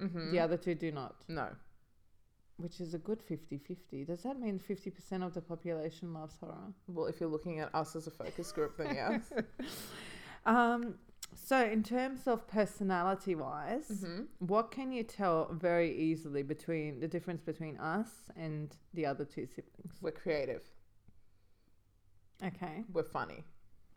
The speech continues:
Speaker 2: Oh, so, like, we laugh a lot
Speaker 1: Yeah.
Speaker 2: at stupid things.
Speaker 1: <laughs> We have a very particular sense of humor.
Speaker 2: I mean,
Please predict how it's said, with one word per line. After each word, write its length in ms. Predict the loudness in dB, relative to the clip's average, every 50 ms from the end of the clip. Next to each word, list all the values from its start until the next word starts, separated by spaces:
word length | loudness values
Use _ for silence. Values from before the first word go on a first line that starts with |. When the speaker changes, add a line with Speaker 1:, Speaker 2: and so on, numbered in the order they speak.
| -20 -20 _ -20 -20 -20 _ _ _ -20 -4 0 0
Speaker 2:
Oh, 80 | 0
so, 260 | 2 2 2 2 2 2
like, 200 | 2 2 2 4
we 100 | 4 4
laugh 400 | 6 8 8 8 8 8 4 -2
a 40 | -4
lot 340 | -4 -4 -4 -4 -6 -8 -10 -12 -8
Speaker 1:
Yeah. 220 | -8 -6 -6 -6 -10 -12 -16 -20 -20 -20 -20 -18 -18 -18 -18 -4 0
Speaker 2:
at 180 | 0 0 0 -2
stupid 460 | -8 -2 0 0 0 0 -2 -6 -8
things. 500 | -12 -14 -12 -12 -12 -10 -8 -6 -4 -4 -2 -2 -2 -2 -2 -4 -6 -6 -8 -8 -10 -6 0 2
Speaker 1:
<laughs> 100 | 4 6 6 6 4 2 -2 -2 -4 -4 -4 -6 -6 -6 -6 -8 -8 -8 -8 -4 -4 -2 2
We 100 | 4 4
have 80 | 4 4
a 60 | 2 2
very 260 | 6 8 8 8 8
particular 520 | 6 4 4 4 2 2 4 6 6 6 6
sense 240 | 6 2 0 0
of 80 | -4 -4
humor. 160 | 2 4 6
Speaker 2:
I 60 | 6
mean, 400 | 6 6 4 4 4 2 0 -2